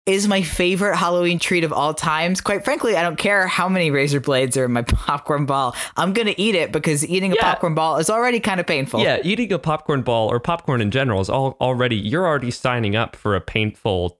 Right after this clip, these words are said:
Speaker 2: night of flossing
Speaker 1: Yeah.
Speaker 2: afterwards, you know?
Speaker 1: I will eat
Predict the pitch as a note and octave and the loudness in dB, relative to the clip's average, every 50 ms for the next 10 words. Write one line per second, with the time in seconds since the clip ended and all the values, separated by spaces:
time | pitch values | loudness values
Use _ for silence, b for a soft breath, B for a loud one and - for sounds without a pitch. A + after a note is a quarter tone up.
0 | _ - A2 G#2+ G#2 G2+ - F#2+ F2+ - - G#2+ G#2+ A2+ D#3 D#3+ - - - - | _ -2 0 2 2 0 0 -2 -4 -2 -2 0 0 2 2 0 0 -2 -4 -8
1 | - _ - - G#2+ G2+ - - F#2+ F#2 - - - - - G2+ G2 G2+ A2 E3+ | -14 _ -4 -4 -4 -2 -2 -4 -4 -2 -4 -6 -6 -6 -2 -2 0 2 2 2
2 | G3 A3+ A3+ A3 G#3 F3 E3 F3 F3+ F3 E3+ - - | 2 2 2 0 0 0 0 0 2 0 0 -2 -6